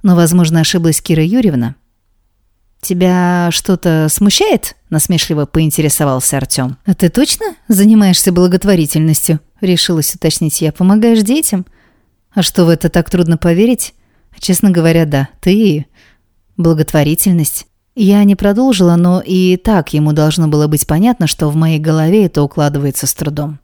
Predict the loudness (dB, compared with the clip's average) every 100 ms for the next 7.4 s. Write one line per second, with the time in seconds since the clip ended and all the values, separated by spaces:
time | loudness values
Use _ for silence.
0 | _ 0 2 0 -2 -8 -6 -4 -6 -2
1 | 0 0 0 -2 -2 -2 -4 -10 _ _
2 | 2 2 2 2 2 0 -2 -6 _ 0
3 | 0 2 2 2 2 2 2 2 0 0
4 | -2 2 2 2 0 0 0 0 -4 -8
5 | _ _ _ _ _ _ _ _ -2 2
6 | 2 4 4 6 4 2 0 2 2 0
7 | 2 0 2 0